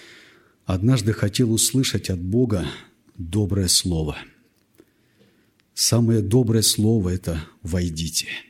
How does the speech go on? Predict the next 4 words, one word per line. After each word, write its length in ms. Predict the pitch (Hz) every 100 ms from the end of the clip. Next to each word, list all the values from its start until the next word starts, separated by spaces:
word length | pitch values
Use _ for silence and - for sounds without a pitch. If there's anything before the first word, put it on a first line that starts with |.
| _ _ _ - _ _ _ _ _ _ _ _ _ _ _
Не 140 | 95 95
отойдите, 720 | 92 90 90 98 123 - - - - _ _ _ _ _ _ _ _ -
а 140 | 87
войдите. 580 | 85 92 80 85 -